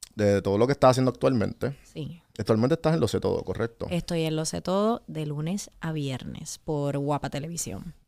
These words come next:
Speaker 1: ¿Y quién tú dirías quién, que es la pers-, las personas cuando te paran en la calle? Si te, o sea, si, si ves que te paran mucho, me imagino que sí. Eh, ¿que son fans de las redes o de Lo Sé Todo? Un poquito de los dos.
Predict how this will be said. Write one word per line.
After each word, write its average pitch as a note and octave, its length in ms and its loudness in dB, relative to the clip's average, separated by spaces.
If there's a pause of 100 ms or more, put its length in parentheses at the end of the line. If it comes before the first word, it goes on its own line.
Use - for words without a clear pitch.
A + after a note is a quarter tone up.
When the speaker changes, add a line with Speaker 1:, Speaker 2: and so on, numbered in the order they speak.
Speaker 1:
¿Y C3 440 4 (220)
quién D#3 220 2
tú G#3 160 0
dirías F#3 400 4
quién, D3+ 580 2
que C3+ 120 4
es C3+ 160 2
la C#3 180 8
pers-, - 500 0
las B2 200 4
personas B2 480 2
cuando G#2+ 240 2
te G2 80 4
paran G#2 240 4
en B2+ 100 2
la C3 140 6
calle? A2 320 6
Si G2 120 -4
te, F#2+ 100 0
o - 80 -4 (200)
sea, - 140 -6
si, - 220 -10 (100)
si - 180 -10
ves F#2 160 -4
que G#2+ 220 2
te - 200 -4
paran G2+ 240 2
mucho, A2 200 -2
me G2 80 2
imagino F#2+ 260 0
que G#2+ 80 2
sí. B2 220 0 (880)
Eh, G#2 720 6
¿que G#2+ 100 4 (460)
son A#2+ 220 2
fans C3+ 320 4
de A#2 180 8
las G#2 200 6
redes E3 360 6
o A#2+ 120 8
de G2+ 80 6
Lo F#2+ 120 2
Sé F#2 120 2
Todo? - 260 0 (280)
Un A2 140 0
poquito G#2+ 340 0
de F#2+ 60 4
los F#2 160 -2
dos. - 140 -8